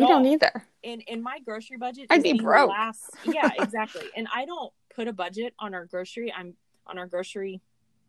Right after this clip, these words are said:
Speaker 2: shopping. Um, and I know that that's very privileged, if you will. I really don't like that word, but,
Speaker 1: Mm-hmm.
Speaker 2: um, I am fortunate that I don't have to put a budget on my grocery bill.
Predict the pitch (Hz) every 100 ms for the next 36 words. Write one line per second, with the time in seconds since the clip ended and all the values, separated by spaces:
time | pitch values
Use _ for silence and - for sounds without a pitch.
0 | _ - 214 214 233 254 - - 175 156
1 | 156 190 _ _ _ _ _ - 190 185
2 | - 185 185 185 185 196 180 - 180 170
3 | 180 175 160 160 _ _ _ _ _ _
4 | _ _ _ _ _ _ _ _ - 226
5 | 220 233 247 220 240 - - _ _ 233
6 | 226 240 233 233 240 277 - 190 175 175
7 | 175 160 175 165 - 151 147 151 190 180
8 | 170 - 233 226 - _ _ 196 190 170
9 | 160 185 _ _ _ _ _ _ _ _
10 | 214 226 240 233 226 220 220 190 196 190
11 | 202 214 214 - - 185 175 175 175 165
12 | 165 165 160 156 139 - 151 -